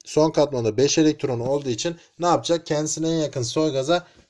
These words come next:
benzemeye çalışacak. Dolayısıyla üç elektron alarak kendisini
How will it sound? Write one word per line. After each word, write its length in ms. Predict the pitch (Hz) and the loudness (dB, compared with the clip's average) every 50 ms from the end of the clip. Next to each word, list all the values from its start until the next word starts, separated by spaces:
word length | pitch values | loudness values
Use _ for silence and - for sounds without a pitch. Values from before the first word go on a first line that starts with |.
| _ - | _ 2
benzemeye 540 | 147 151 160 156 160 165 165 165 165 160 - | 4 4 4 4 2 0 0 0 -2 -4 -2
çalışacak. 520 | - 139 120 113 110 - 175 175 175 - | -2 0 0 0 0 0 -2 -2 0 0
Dolayısıyla 440 | 165 147 131 120 - - 170 170 151 | 0 2 2 0 0 -2 -4 -4 -2
üç 240 | 156 160 156 - 160 | -2 -2 0 0 0
elektron 460 | 151 127 117 - - 107 107 110 120 | 0 0 -2 -4 -6 -8 -10 -8 -6
alarak 440 | 156 151 131 120 139 160 156 - - | -2 0 0 0 0 0 -2 -4 -2
kendisini 500 | 160 147 127 110 - - 135 160 170 | -2 0 0 -2 -4 -4 -2 -2 -4